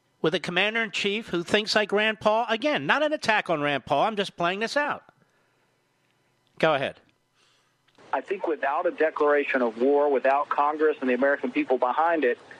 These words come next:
Speaker 2: what you get is a messy mission.
Speaker 1: All right, let's stop. Let's stop. The radical libertarians believe you need to have a declaration of war when a bullet is fired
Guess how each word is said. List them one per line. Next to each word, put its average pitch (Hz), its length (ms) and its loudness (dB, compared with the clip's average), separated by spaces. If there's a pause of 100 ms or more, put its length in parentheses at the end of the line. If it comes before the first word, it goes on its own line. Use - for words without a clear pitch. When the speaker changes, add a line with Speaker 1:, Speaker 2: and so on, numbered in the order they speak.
(120)
Speaker 2:
what 160 160 0
you 165 80 0
get 180 180 2
is 175 120 0
a 151 60 0
messy 143 420 0
mission. 139 260 0
Speaker 1:
All 160 60 4
right, 175 80 2
let's 220 200 0
stop. 165 460 -2
Let's 131 200 -6
stop. - 360 -8
The 143 100 -4
radical 220 420 0
libertarians 135 760 -4
believe 131 400 -4
you 131 100 -4
need 143 160 -2
to 139 80 0
have 131 200 0
a 123 40 -2
declaration 143 680 -2
of 113 80 -2
war 120 240 0
when 113 120 -4
a 110 60 -4
bullet 104 300 -2
is 87 100 -10
fired - 440 -12